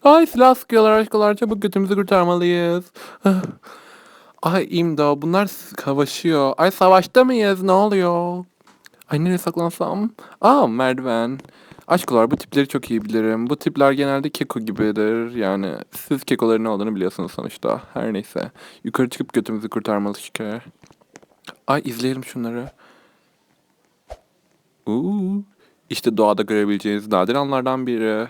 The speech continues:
Kekolar birbirine sataşıyor. Tam bir orman kavgası.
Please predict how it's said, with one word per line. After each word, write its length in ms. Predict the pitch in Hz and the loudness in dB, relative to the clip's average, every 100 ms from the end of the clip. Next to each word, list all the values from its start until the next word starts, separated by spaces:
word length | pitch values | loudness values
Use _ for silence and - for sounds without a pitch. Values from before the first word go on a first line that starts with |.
| - | -6
Kekolar 480 | - 123 113 110 117 | -4 -2 0 0 0
birbirine 340 | 117 110 120 | -2 -2 -6
sataşıyor. 640 | - 110 110 110 98 104 - - _ _ _ | -8 -8 -6 -2 0 -2 -6 -20 _ _ _
Tam 280 | 120 127 147 | -2 -2 -2
bir 160 | 151 | -6
orman 380 | - 113 113 110 | 0 0 0 -4
kavgası. 680 | 110 101 92 90 - 80 | -4 -4 -4 -8 -8 -8